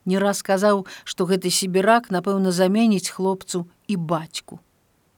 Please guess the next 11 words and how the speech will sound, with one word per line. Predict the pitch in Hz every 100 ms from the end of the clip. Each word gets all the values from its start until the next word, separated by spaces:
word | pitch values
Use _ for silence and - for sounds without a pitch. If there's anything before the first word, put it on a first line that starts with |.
| _ 311
Ігар | 349 185 151
не | 156
пярэчыў. | 143 160 165 170 - 170 _ _ _ - - 196
Ён | 208 202
лічыў, | 190 - 214 190
што | - 185
Міцяеў | 175 175 202 208 185 170 - - _
і | 170
на | 185 185
самай | 226 220 202
справе | - - 214 214 196